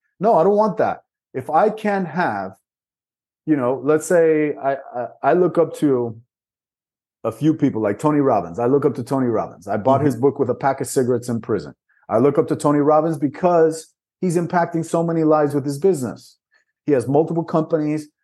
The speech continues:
Speaker 1: He flies private everywhere. But he started with nothing. And he achieved what he has now, which was a dr-, a vision. And
Speaker 2: It
Speaker 1: this
Speaker 2: was a
Speaker 1: is
Speaker 2: vision.
Speaker 1: another,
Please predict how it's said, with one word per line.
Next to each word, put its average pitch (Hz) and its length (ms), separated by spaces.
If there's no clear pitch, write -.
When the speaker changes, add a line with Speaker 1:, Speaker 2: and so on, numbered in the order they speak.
Speaker 1:
He 131 80
flies 156 400
private 165 420
everywhere. 147 720
But 135 160
he 151 100
started 175 400
with 139 160
nothing. 143 360
And 127 120
he 135 80
achieved 156 460
what 135 180
he 139 160
has 135 240
now, 117 420
which 127 340
was 135 220
a 131 80
dr-, 127 400
a 123 120
vision. 117 500
And 120 100
Speaker 2:
It 131 40
Speaker 1:
this - 160
Speaker 2:
was 160 100
a 160 40
Speaker 1:
is 151 60
Speaker 2:
vision. 151 40
Speaker 1:
another, 165 280